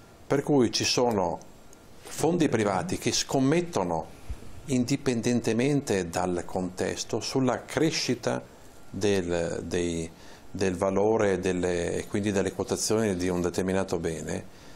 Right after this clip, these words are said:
e questo è talme-, sono talmente fondi talmente importanti che diventano essi stessi fattori di crescita.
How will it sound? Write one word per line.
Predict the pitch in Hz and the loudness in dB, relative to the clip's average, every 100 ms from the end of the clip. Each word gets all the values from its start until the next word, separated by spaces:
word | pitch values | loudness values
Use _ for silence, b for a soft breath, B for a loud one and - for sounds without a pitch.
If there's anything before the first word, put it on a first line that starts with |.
| B B - | B B -12
e | - 107 | -4 -4
questo | - 170 - 110 | 2 2 2 0
è | 104 - | 0 0
talme-, | 101 104 143 | 0 2 2
sono | - 123 98 | 2 0 0
talmente | 107 107 170 190 143 | -2 0 0 2 0
fondi | 110 101 101 | 0 0 0
talmente | 101 127 180 | 0 0 0
importanti | 143 95 95 - 87 82 - | 0 0 -4 -2 -4 -4 -4
che | - | -2
diventano | 143 143 127 104 95 135 | 0 2 2 2 0 0
essi | - 104 | 0 0
stessi | - - 156 - 143 | -2 0 0 0 0
fattori | - 104 - 139 135 | 0 -2 -2 0 0
di | 95 | 0
crescita. | - 117 117 - - | 0 -2 -2 -4 -6